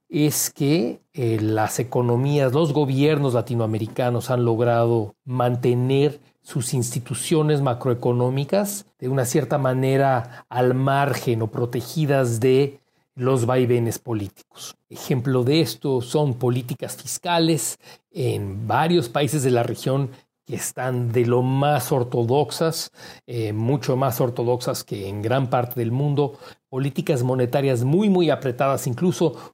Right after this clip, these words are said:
mucho más apretadas que las de la Reserva Federal en Estados Unidos, donde las tasas de interés reales siguen siendo negativas. En países como Brasil y México, las tasas reales son ya muy positivas y le están poniendo un freno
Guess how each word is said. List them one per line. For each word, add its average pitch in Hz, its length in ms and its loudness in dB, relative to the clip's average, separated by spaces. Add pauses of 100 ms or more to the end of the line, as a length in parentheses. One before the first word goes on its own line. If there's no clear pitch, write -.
mucho 165 480 0
más 135 500 2
apretadas 123 680 -2
que 117 280 -4 (280)
las 123 160 -2
de 123 100 2
la 117 100 4
Reserva 123 380 0
Federal 123 640 0 (320)
en 117 100 -8
Estados 120 420 -2
Unidos, 127 380 -2
donde 117 300 0
las 98 180 -6
tasas 120 280 0
de 113 60 0
interés 110 400 0
reales 120 320 2
siguen 117 280 -4
siendo 120 240 -4
negativas. 104 640 -6 (260)
En 120 80 -12
países 120 320 -2
como 113 220 -2
Brasil 113 500 -2
y 113 80 0
México, 120 540 -4 (260)
las 110 220 -6
tasas 110 380 -2
reales 107 520 0 (180)
son 120 640 -2
ya 107 280 0
muy 143 320 2
positivas 113 800 -6
y 110 80 -12
le 104 80 -8
están 117 240 -8
poniendo 113 380 -2
un - 260 -8
freno 113 480 -2